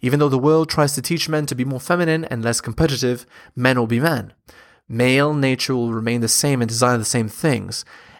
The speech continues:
and it needs to be pushed in the right direction for the good of civilization. Men un-, under an eight in attractiveness are choosing to walk away rather than be underappreciated by the women that even one generation ago would have been happy to be with them.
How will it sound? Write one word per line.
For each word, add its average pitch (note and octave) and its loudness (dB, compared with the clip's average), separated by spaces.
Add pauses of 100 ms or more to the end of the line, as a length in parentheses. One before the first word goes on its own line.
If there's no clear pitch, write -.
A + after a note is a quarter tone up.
(120)
and A#2 0
it A2+ -2
needs D3 0
to C3+ 2
be B2+ 0
pushed - -2
in B2+ -4
the A2+ 0
right G#2+ 2
direction A#2 0
for - -18
the A2+ -8
good A2 -4
of G2+ -8
civilization. G#2 -4 (440)
Men C#3 2
un-, B2+ 0
under C#3+ 2
an C3+ -2
eight D3 -2
in C3 -2
attractiveness A#2+ -2
are B2 -6
choosing E3 -4
to C#3 -2
walk C#3+ -4
away F3 0 (320)
rather B2+ 2
than C#3 2
be C#3+ -2
underappreciated F3+ 2
by B2 2
the B2 2
women B2+ 2
that A#2 -2
even A#2 -2
one D3+ 2
generation C#3 0
ago A2 0 (240)
would A#2+ -6
have A#2 -6
been A#2 -2
happy A#2+ -2 (100)
to A#2 -8
be B2+ 2
with C3 2
them. G2+ -6